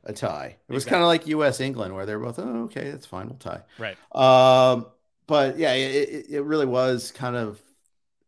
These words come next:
Speaker 1: it was kinda disappointing. Like, I, I, they kept on, like, they didn't show, uh,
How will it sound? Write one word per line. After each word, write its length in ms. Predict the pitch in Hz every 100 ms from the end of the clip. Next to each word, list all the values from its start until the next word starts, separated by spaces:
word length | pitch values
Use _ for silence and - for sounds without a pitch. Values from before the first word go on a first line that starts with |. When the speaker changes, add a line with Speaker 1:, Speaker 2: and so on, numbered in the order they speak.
| -
Speaker 1:
it 100 | 165
was 120 | 165
kinda 200 | 175 139
disappointing. 600 | 107 98 92 - 87 92
Like, 280 | 101 104 - _ _ _ _ -
I, 140 | 139
I, 180 | 139 156
they 140 | 139 160
kept 240 | 220 220
on, 220 | 208 185
like, 360 | 175 151 143 -
they 160 | 135 175
didn't 260 | 214 240 -
show, 680 | - - 170 175 180 175 151
uh, 480 | 127 117 113 113